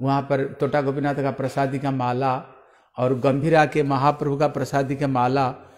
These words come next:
और ये सब चीज़ को रख करके जब लिखते थे, क्योंकि ये जो वस्तु है, ये स्वयं सिद्ध वस्तु है। कहते ना, "न अयम आत्मा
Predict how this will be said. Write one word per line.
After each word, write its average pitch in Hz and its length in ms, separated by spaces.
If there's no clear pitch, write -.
और 131 360
ये 160 60
सब 180 220
चीज़ 165 240
को 170 120
रख 160 220
करके 165 240
जब 165 160
लिखते 151 400
थे, 165 180
क्योंकि 190 560
ये 175 60
जो 196 160
वस्तु 160 400
है, 165 300
ये 185 160
स्वयं 196 440
सिद्ध 156 240
वस्तु 120 460
है। 202 120
कहते 175 240
ना, 180 80
"न 170 280
अयम 156 320
आत्मा 165 460